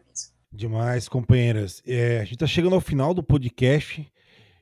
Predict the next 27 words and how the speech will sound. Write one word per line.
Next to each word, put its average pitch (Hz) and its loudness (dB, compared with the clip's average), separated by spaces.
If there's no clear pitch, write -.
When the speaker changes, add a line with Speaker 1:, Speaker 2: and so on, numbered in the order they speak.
Speaker 2:
Eu 110 -6
gostaria 135 2
de 120 -4
agradecer 127 -2
a 139 0
participação 127 -6
das 113 -6
duas 113 -6
companheiras, 113 -4
Amanda 110 -4
e - -4
Maria 110 -4
Jane, 113 -6
por 135 -4
trazer 131 -4
esse, 127 -12
esse 117 -10
relato, 117 -2
é, 107 -6
riquíssimo, 131 -4
né, 123 -6
de 104 -6
organização, 110 -2
de 104 -4
luta, 113 0
de 98 -10
solidariedade 110 -4